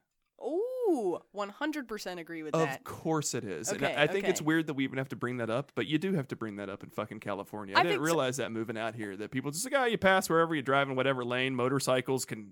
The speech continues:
Speaker 2: split lanes or whatever." It's, it's not, it's madness out here.
Speaker 1: Okay, I guess I need, I guess I need to clarify. When you say the left lane is the passing lane,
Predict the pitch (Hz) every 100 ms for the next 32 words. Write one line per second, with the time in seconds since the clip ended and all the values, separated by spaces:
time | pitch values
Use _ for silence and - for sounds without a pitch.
0 | - - - - 131 139 143 131 131 135
1 | 135 131 135 139 143 123 - 139 - 185
2 | - 156 220 240 196 - 85 180 226 233
3 | 196 226 285 285 277 202 226 262 254 220
4 | - 185 170 160 156 170 202 - 226 214
5 | 180 175 185 190 196 190 185 - 226 220
6 | 185 190 185 202 170 175 170 165 156 156
7 | 127 107